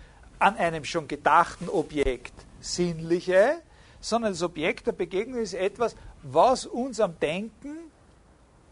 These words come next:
so begegnet, dass das Denken selbst es empfindet. Und das ist das, was er meint mit, dass das für das Denken ein Schock ist.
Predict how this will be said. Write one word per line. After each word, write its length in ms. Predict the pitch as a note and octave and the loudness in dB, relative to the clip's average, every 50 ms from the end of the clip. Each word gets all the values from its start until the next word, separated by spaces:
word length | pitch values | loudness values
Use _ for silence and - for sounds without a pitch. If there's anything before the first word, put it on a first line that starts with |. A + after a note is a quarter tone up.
| - - _ _ - _ _ _ _ _ _ _ _ _ _ | -20 -20 _ _ -20 _ _ _ _ _ _ _ _ _ _
so 400 | - - - - A#3 C#4 D#4 D#4+ | -10 -6 0 4 4 4 4 4
begegnet, 580 | - C#4+ F3+ - D3+ E3 G#3+ D4 D4 - - B3 | 0 -4 -4 -2 -2 -2 -2 -4 -6 -4 -2 0
dass 160 | G3+ - - | -2 0 -2
das 220 | G3+ E3 - - | -6 -8 -6 -2
Denken 320 | - F3 G#3 C#4+ - - - - | -2 -2 -2 -2 -6 -12 -12 -10
selbst 440 | - - E3 D#3+ G3 A3 G#3 - A#3 | -4 -2 0 0 0 0 -4 -8 -10
es 120 | G3+ A3 | -8 -6
empfindet. 840 | C4+ A#3 - - B3+ C#4+ C#4+ C4+ B3+ G#3 D3+ C#3+ A2+ A2+ - - - - _ _ _ _ - | -6 -8 -6 -4 -4 -4 -2 -4 -6 -6 -6 -6 -6 -8 -10 -18 -20 -20 _ _ _ _ -14
Und 200 | G3+ D#3 C#3+ - | -14 -14 2 4
das 180 | A#3 C#4+ - C#4 | 4 4 4 0
ist 160 | C#4 - - | -6 -4 -4
das, 160 | D#4 C4 A3 | -4 -2 -2
was 140 | B3+ A#3 A3+ | -2 -4 -4
er 80 | B3 A3+ | -4 -2
meint 280 | A#3 B3+ D4+ B3+ - | 0 0 0 -2 -2
mit, 220 | F#3+ E3 D#3 - - | -4 -6 -2 0 -2
dass 160 | E3+ - - | -2 -2 -2
das 160 | F3+ - - | -6 -8 -6
für 180 | - - G#3 G3+ | 0 0 0 0
das 180 | G#3 F3 - | 0 -4 -4
Denken 380 | - D3+ D#3 D#3 - - E3 D#3 | -4 -4 -4 -4 -6 -10 -10 -10
ein 140 | D3 D3+ - | -8 -8 -4
Schock 400 | - D#3+ C3+ A#2+ - - - C#3 | -2 0 0 0 -2 -6 -12 -14
ist. 420 | G#2+ A2+ - - - - - | -14 -14 -16 -18 -20 -20 -20